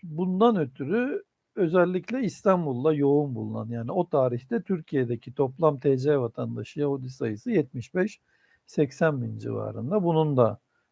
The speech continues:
yani yüzde altmış, yetmiş kadarı İstanbul'da yaşıyorlar. Ee, Yahudiler de bundan zarar görmeye başladıklarında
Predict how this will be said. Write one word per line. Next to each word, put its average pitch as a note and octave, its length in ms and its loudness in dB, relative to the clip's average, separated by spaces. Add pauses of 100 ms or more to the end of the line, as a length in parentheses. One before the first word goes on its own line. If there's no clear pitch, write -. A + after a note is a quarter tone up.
(120)
yani A#2 380 -6
yüzde C3 380 0
altmış, B2+ 460 2
yetmiş B2 360 -6
kadarı A#2 380 -4
İstanbul'da A2+ 680 -2
yaşıyorlar. A#2 840 0 (2000)
Ee, D#3+ 140 6
Yahudiler F3+ 840 10
de B2+ 180 2
bundan C3 420 4 (920)
zarar D#3 460 12
görmeye A#2+ 560 0
başladıklarında A#2+ 1160 4